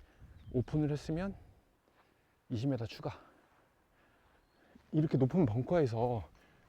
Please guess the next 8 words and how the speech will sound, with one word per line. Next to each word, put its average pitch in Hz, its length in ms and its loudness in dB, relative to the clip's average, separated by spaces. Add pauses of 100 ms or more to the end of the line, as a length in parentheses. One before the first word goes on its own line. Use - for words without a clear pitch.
요렇게까지만 214 1120 4
올릴 196 280 4
수 190 100 0
있다라고 196 440 2
하면은 156 340 0
되게 131 180 2
좋은 143 300 4
거죠. 117 300 0